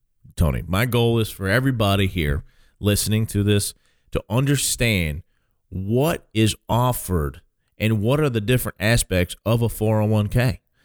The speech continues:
Now, some of these things may change from plan to plan, and maybe your employer has, has, has a plan that doesn't have some of the things we're gonna talk about, but th-, that's okay.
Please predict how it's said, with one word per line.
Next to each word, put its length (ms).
Now, 120
some 320
of 60
these 220
things 280
may 180
change 380
from 180
plan 320
to 80
plan, 480
and 120
maybe 220
your 160
employer 480
has, 400
has, 300
has 200
a 40
plan 360
that 320
doesn't 280
have 240
some 120
of 40
the 80
things 220
we're 100
gonna 140
talk 280
about, 320
but 180
th-, 300
that's 280
okay. 440